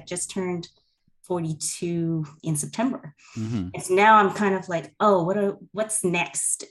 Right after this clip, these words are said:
Speaker 1: And, you know, if you told me back then that at forty-two I'd be moving on to, like, another stage of my career,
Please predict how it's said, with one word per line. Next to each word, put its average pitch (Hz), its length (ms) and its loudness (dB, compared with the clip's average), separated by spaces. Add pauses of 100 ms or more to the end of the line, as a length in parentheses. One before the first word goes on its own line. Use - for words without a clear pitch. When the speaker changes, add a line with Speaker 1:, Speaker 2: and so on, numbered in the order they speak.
Speaker 1:
And, 156 480 0
you 170 80 -2
know, 160 80 0
if 160 120 -4
you 214 160 0
told 202 200 0
me 175 100 0
back 147 280 -4
then 151 240 0
that 143 140 -2
at 151 140 -2
forty-two 151 440 -2
I'd 147 160 -6
be 151 100 0
moving 151 320 4
on 147 140 2
to, 147 120 -8
like, - 200 -10
another 156 420 0
stage - 360 -8
of - 60 -12
my 139 180 -8
career, - 440 -8